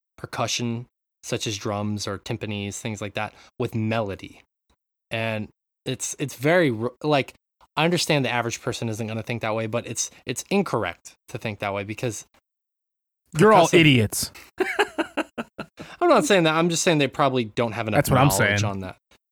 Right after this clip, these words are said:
Speaker 1: Drums can be very melodic if you know what you're doing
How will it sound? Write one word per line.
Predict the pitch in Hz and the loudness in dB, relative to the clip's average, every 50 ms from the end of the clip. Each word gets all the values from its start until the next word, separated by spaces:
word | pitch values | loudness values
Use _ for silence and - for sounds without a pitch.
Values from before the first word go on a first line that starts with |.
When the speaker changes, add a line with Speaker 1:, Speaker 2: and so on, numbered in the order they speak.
| _ _ _ - | _ _ _ -6
Speaker 1:
Drums | 123 135 180 208 220 - | 0 2 2 2 2 0
can | - 226 202 | 0 0 2
be | 180 151 | 2 2
very | 123 113 - 131 139 147 143 | 0 2 2 2 2 4 2
melodic | 131 120 110 101 104 95 92 90 90 87 - - - | 2 2 0 0 -2 -2 -2 -4 -6 -8 -12 -12 -10
if | - 107 - - | -10 -10 -8 -6
you | 117 110 110 110 104 | -4 -4 -2 -2 -2
know | 107 110 113 117 123 123 123 123 120 | -4 -4 -2 0 0 2 2 2 0
what | 117 113 110 - - | 0 -2 -4 -4 -6
you're | 120 110 | -8 -8
doing | 98 - - 110 107 104 104 104 101 101 98 | -8 -8 -8 -6 -6 -6 -6 -6 -6 -8 -8